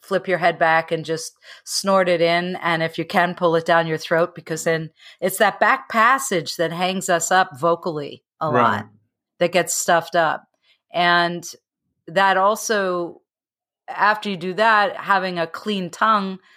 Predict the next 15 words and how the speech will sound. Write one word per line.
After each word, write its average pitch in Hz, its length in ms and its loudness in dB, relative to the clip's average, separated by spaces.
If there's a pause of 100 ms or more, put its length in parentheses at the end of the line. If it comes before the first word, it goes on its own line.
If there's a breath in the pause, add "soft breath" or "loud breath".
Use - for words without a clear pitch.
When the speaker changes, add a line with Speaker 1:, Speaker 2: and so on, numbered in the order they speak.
(140)
Speaker 1:
scraping, 208 600 0
because 185 380 -2
some 196 240 2
will 180 240 2
end 180 240 -2
up 196 180 2
on 165 180 2
the 160 60 -2
back 165 280 0
of 139 100 -14
the 165 80 0
tongue 160 300 -2
and 156 120 -10
sit - 280 -8
there. 156 240 -2